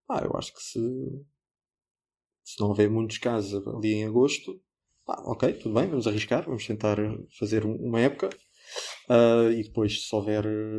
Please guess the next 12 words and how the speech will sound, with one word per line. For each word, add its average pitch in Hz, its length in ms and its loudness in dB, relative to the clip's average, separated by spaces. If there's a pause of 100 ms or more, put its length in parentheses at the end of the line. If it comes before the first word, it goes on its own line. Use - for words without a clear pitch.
(120)
se - 140 -12
der 107 80 -2
para 110 140 -4
jogar, 107 280 0
dá, 147 340 -2
dá. - 300 -4
Se - 160 -18 (260)
começar 110 460 -6 (560)
a 117 60 -4
houver 113 240 4
mais 110 220 0
quarentenas, 113 760 -2